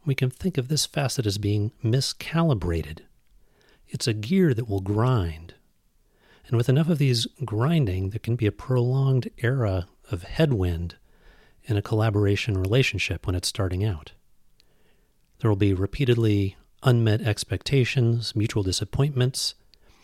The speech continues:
and this can be very kind of slow to figure out what's going on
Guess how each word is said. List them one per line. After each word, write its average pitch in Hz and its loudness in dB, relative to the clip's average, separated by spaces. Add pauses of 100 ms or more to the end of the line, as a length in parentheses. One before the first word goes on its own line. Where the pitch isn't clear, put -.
(340)
and 135 2
this 156 2
can 147 0
be 165 2
very 135 0 (160)
kind - -6
of 113 -4
slow 131 2
to 104 -2 (340)
figure 117 2
out 113 2
what's 104 0
going 107 0
on 107 0